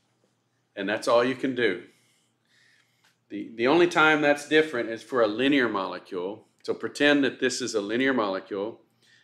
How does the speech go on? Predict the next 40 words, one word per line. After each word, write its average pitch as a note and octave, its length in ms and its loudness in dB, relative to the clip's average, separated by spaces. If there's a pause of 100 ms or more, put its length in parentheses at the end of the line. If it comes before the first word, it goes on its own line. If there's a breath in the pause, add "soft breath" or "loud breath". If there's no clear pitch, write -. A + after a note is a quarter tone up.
(140 soft breath)
and A2 400 -2
I A#2 100 -2
can A2+ 200 -4
rotate B2+ 400 2
around A2+ 480 2 (600)
the F#2+ 120 -8 (100)
x-axis C3+ 720 2
or A#2+ 140 0
the G#2+ 80 2
y-axis, A2 920 2 (220 soft breath)
but - 180 0
the A2+ 120 2
rotating D3 440 4
around C#3 180 4
the A#2 80 0
z-axis A#2+ 600 0
is F#2+ 140 -10
not A2+ 300 -4
defined, G2+ 600 -10
'cause A2+ 180 -2
I A#2+ 80 0
don't B2+ 220 0
have, A#2+ 220 -2
if G#2 140 -6
it's C#3 140 -4
linear, C3+ 440 2 (240 loud breath)
there A2 140 2
is C3 180 2
no C3 200 2
mass A2 720 -4
off G#2 180 -8
the F#2+ 120 -10
z-axis. F#2+ 800 -8 (1080)
And G#2+ 200 -8
so A2 600 2
there's A2+ 280 -2
no A2 160 0
moment G#2 320 -4
of F2+ 100 -10
inertia, B2+ 640 -2